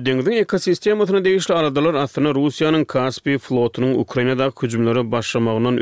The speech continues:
öňkü döwürde de gabat gelýär. Moskwa Dagystanaky Kaspiysk şäherine flot üçin täze baza gurdy. Iki min ýigirminji ýylyň iýunyna ol ýerde gämleriň dabaraly görkezilişi geçirildi. Dagystanyň ýaşaýjysy Azatlyk Radiosyna häzirki wagtda çenli şeýle dabaranyň her ýyl geçirilýändigini gurrun berdi.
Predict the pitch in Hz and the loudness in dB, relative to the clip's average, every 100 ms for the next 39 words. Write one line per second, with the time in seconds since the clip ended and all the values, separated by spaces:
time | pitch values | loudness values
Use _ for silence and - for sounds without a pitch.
0 | 110 110 127 113 113 110 113 120 113 110 | 0 0 -2 -2 0 0 -2 -2 0 0
1 | 117 - 135 135 104 _ 113 107 139 180 | -2 -2 -2 -2 -4 _ -8 -6 -2 0
2 | 165 160 151 127 147 147 143 185 170 - | 0 -2 -2 -4 -2 0 -2 -2 -4 -4
3 | 170 175 - 185 175 - 147 131 139 147 | -2 -2 -2 -4 -4 -4 -4 -2 0 0
4 | 139 135 139 139 - 156 - 131 123 131 | -2 -2 -2 -2 -2 -2 0 -2 0 -2
5 | 117 123 123 135 131 135 - _ 117 - | 0 -2 0 0 0 -2 -4 _ -6 -2
6 | 214 208 196 196 175 190 185 160 160 170 | 0 2 2 0 0 2 2 2 2 2
7 | 170 170 135 151 156 160 151 139 127 123 | 2 2 0 2 2 2 0 0 0 0
8 | 117 120 131 113 120 117 117 123 120 117 | 0 2 0 0 0 0 0 0 0 -2
9 | - 117 117 - 127 - 135 131 139 87 | -2 -2 -2 -2 -4 -2 -2 0 0 -2
10 | - 135 123 117 139 160 233 214 185 196 | -4 -2 -2 -2 -2 0 2 0 0 -2
11 | 175 202 160 156 147 - 190 185 180 196 | 0 -2 0 -2 -4 0 0 2 0 0
12 | 165 147 131 160 165 156 165 180 165 160 | 2 0 -2 0 0 0 -2 0 0 0
13 | 139 139 147 147 151 156 156 110 135 143 | 0 0 0 0 0 0 0 0 0 0
14 | 143 120 117 120 117 127 131 143 127 113 | 0 0 -2 -2 0 0 0 0 0 0
15 | 120 123 131 123 143 | 0 2 0 0 -2